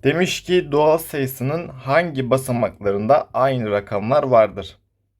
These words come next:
Hangi basamaklarında aynı rakamlar? Bakalım. Sekizler aynı. Başka da aynı rakam yok. E, milyonlar bölüğünde burası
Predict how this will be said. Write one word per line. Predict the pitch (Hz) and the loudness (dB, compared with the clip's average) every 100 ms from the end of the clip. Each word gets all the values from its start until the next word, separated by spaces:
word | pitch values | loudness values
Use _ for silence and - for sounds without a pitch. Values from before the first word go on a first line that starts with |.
| _ | _
Hangi | - 135 135 113 98 | -2 0 0 -2 -2
basamaklarında | 101 95 95 95 95 90 90 95 131 - _ | -4 -2 -4 -4 -4 -6 -2 2 2 0 _
aynı | 127 120 98 117 | -6 -4 -4 0
rakamlar? | 131 127 113 104 104 92 - _ _ _ _ _ _ - | 0 2 2 0 0 -2 -4 _ _ _ _ _ _ 0
Bakalım. | 139 131 104 123 147 - _ _ _ _ _ _ _ _ | 0 4 4 4 2 -10 _ _ _ _ _ _ _ _
Sekizler | - - 131 131 135 123 143 131 - | -16 -4 -2 -2 -4 2 6 6 4
aynı. | 101 95 101 127 143 - _ _ _ _ _ _ _ _ - | -4 -4 -4 -2 -4 -8 _ _ _ _ _ _ _ _ 2
Başka | 123 123 - 123 110 | 4 4 2 0 2
da | - | 2
aynı | 120 117 104 98 | 2 0 -2 -4
rakam | 101 160 156 135 | -2 0 0 0
yok. | 101 - _ _ _ - | -2 -4 _ _ _ -8
E, | 107 | -2
milyonlar | 117 139 147 147 147 151 151 135 | 0 0 0 0 2 4 2 2
bölüğünde | 123 113 104 131 156 | 0 2 -2 -2 0
burası | 143 113 - 135 160 - | 0 0 -2 -2 -2 -2